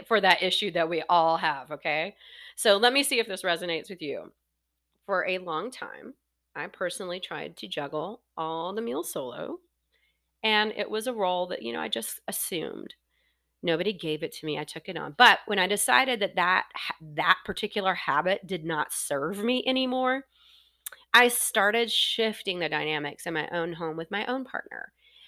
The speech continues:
And I have thought a lot about this. And I think that becau-, that, I think that one of the biggest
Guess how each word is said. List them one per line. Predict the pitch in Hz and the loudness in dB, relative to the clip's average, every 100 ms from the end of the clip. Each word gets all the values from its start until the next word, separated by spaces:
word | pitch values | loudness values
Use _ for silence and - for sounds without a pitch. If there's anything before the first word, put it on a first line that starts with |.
| - - _ _ _ _ | -20 -20 _ _ _ _
And | 277 277 277 | 8 8 8
I | 349 | 4
have | 466 523 480 | 6 4 4
thought | - 254 247 - | 6 8 8 6
a | 220 | 0
lot | 202 175 165 - | 2 4 4 2
about | 165 135 - | 0 0 -4
this. | 80 - - - _ _ _ _ _ _ - - | -10 -8 -12 -12 _ _ _ _ _ _ -20 0
And | 226 214 | 6 10
I | 208 208 220 _ _ | 10 8 4 _ _
think | 494 427 202 - - - _ 226 | 4 6 4 -2 -14 -20 _ -2
that | 240 | 0
becau-, | 208 - - 240 - | 0 -4 -4 -4 0
that, | 220 - | 0 0
I | |
think | 415 480 | 0 -2
that | 466 247 | -2 0
one | 233 | 0
of | 247 | 0
the | 220 170 _ | -2 -6 _
biggest | 180 170 220 - - | -4 -4 -6 -8 -14